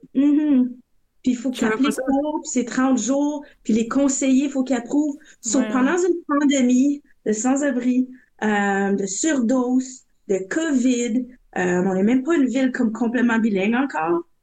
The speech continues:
Speaker 1: mais vous voulez qu'on commence un projet pilote de ça pour que les gens peuvent payer pour avoir quelque chose sur leur maison ? Yo !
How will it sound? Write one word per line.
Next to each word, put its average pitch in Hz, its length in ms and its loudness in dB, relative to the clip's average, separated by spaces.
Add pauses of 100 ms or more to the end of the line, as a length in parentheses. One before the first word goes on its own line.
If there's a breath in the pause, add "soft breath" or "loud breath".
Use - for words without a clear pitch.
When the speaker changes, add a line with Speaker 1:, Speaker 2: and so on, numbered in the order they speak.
(160)
Speaker 1:
mais 233 120 2
vous 226 160 0
voulez 233 200 0
qu'on 254 140 -8
commence 220 340 -4
un 254 80 0
projet 233 320 -2
pilote 226 320 -2
de 208 140 -2
ça 254 200 -2
pour 233 140 -8
que 220 80 -6
les 208 100 0
gens 208 220 0
peuvent 214 200 -2
payer 208 260 2
pour 214 200 -2
avoir 190 280 -2
quelque 214 180 -6
chose 208 180 0
sur 202 140 0
leur 190 140 0
maison ? 202 460 0 (360 loud breath)
Yo ! 277 920 0